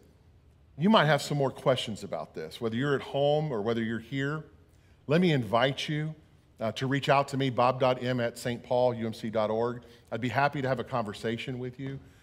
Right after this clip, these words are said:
Um, after worship today, you can go to the green, uh, connection tent, and Devin will be there, and, and she'll be happy to answer some questions for you as well, uh, just to make sure that we're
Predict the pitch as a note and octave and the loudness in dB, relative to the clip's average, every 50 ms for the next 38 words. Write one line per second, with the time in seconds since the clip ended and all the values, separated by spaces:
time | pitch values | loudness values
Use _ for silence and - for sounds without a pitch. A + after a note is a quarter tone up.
0 | - - _ - A2+ A2 A#2 C#3 C#3 C#3 C3+ - C#3+ C3+ C#3+ C#3+ - - C#3 - | -20 -20 _ -8 -6 -4 -2 2 2 2 4 4 4 4 4 4 4 0 -4 -2
1 | - C3+ C3+ C#3 C3 C3 B2+ B2 A2+ C3 B2+ B2 G#2+ C3+ - A2+ C3 C3+ C3+ C3 | 2 4 4 6 4 4 2 2 4 4 4 4 0 -4 -4 0 0 2 2 2
2 | C3 C3+ C#3 - A#2 A2 G#2 - - C3+ C3 C3 - D3+ C3+ C3 - C#3+ C#3+ C#3 | 2 0 0 -2 -2 -2 -2 0 0 2 2 2 0 -2 -4 -4 0 2 2 2
3 | C3+ C#3 - - - - - - - - _ - A2+ A2 G2+ C3 C3+ C#3 C#3 C#3 | 0 -2 -6 -18 -20 -20 -20 -20 -20 -20 _ -8 -6 0 4 6 6 6 6 4
4 | C3+ C3+ B2+ B2+ B2+ B2+ A#2+ C3 B2+ C3 C3 B2+ A#2+ G#2+ A2 A2 A2 G#2 - - | 2 2 2 2 2 2 4 4 4 4 4 4 2 0 -2 -4 -6 -6 -6 -4
5 | C3+ B2 A#2 A#2+ A2+ B2 B2+ B2+ C3 A#2 A#2 A#2 A#2 A#2+ - - - A#2+ G2+ - | -4 -2 -2 -2 -2 -2 -2 -2 -2 -2 -2 -2 -2 -4 -4 -6 -10 -12 -12 -4
6 | - C3+ C3 B2+ - B2+ A#2 - - B2+ A#2+ A#2 A#2 A2+ G2+ - - G#2 A#2 A#2 | 0 0 0 0 -2 -6 -8 -8 -6 -6 -4 -4 -4 -4 -6 -6 -4 0 2 4
7 | A#2+ B2 B2+ B2+ - - - - - - - - - _ _ - A2 A2 G2 A#2+ | 4 4 4 2 -2 -8 -18 -20 -20 -20 -20 -20 -20 _ _ -6 -6 -4 -4 -4
8 | B2+ - D3 B2 C3 A#2+ - - C#3+ C#3 C3 C3 B2+ C3 C3+ C#3 C3+ C3 | -4 -2 0 0 0 0 0 0 0 0 0 0 0 0 2 2 2 0